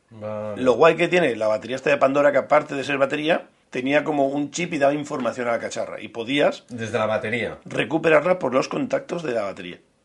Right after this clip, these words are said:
Speaker 2: que era una, una genialidad aquello.
Speaker 1: ¿Y tú tuviste esta batería Pandora?
Speaker 2: Nope.
Speaker 1: ¿Y si lo tuvieras, podrías arreglarla que te se ha estropeado?
Speaker 2: Tendría que mirar algunos tutoriales muy old school, porque esto hace un montón de años y ya no me acuerdo de la mitad,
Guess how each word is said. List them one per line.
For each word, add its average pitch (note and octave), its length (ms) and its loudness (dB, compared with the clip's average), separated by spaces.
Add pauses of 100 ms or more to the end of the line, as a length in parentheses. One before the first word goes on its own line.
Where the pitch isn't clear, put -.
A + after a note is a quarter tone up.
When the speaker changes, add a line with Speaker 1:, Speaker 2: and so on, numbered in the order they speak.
Speaker 2:
que F#2+ 100 -12
era F#2+ 140 -8
una, F#2+ 400 -10
una F#2+ 120 -12
genialidad F2 420 -8
aquello. D2+ 360 -14
Speaker 1:
¿Y A#2+ 80 -14
tú B2+ 400 -4
tuviste C3 400 -8
esta A#2 280 -4
batería G2+ 540 -4
Pandora? G2 400 -4
Speaker 2:
Nope. D3+ 440 2 (160)
Speaker 1:
¿Y A#2 80 -10
si A#2+ 160 -12
lo A#2 180 -2
tuvieras, B2+ 720 -6 (180)
podrías A#2+ 320 -6
arreglarla A#2 600 -4
que G#2 80 -14
te G#2 100 -10
se - 120 -14
ha - 20 -12
estropeado? G2+ 720 -10
Speaker 2:
Tendría D3+ 320 2
que G3+ 120 0
mirar F3 360 8
algunos D#3+ 340 4
tutoriales D3 540 4
muy D3+ 320 2
old C#3 240 4
school, E3+ 320 -2
porque B2+ 260 -2
esto A#2 140 -6
hace C3 100 -8
un B2+ 60 -2
montón A#2+ 280 -4
de A#2+ 60 -2
años A#2+ 200 -2
y A#2 60 -10
ya A#2+ 120 0
no A#2 60 -2
me A2+ 60 0
acuerdo A#2 220 -2
de A2+ 80 0
la A2 80 0
mitad, D3 320 0